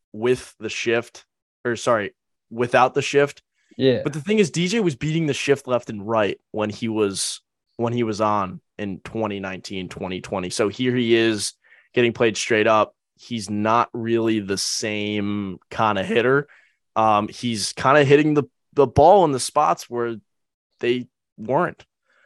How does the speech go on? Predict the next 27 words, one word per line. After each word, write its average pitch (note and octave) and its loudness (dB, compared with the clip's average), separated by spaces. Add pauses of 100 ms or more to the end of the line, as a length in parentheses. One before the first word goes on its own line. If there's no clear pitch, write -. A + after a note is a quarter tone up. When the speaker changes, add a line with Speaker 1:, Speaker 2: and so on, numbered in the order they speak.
(120)
Speaker 1:
Um, A2 2 (220)
and A#2 -2
he A2+ -4
still A2+ -2
is. C3+ 2 (260)
It's B2+ -6
like D#3+ 2
he D#3+ 0
hasn't D3 2
really C3 -2
changed. D3+ -2
It's A#2 -4
just B2+ -2
they're A#2 0
in A2+ -2
the G#2 -4
right G2 -4
spot. C3+ 4 (680)
So G3 4
if G3 2
D A3 -2
J's B3+ 0
gonna E3+ 6
be D3+ 0
our C#3 4
leadoff G2+ -6
man, F2 -12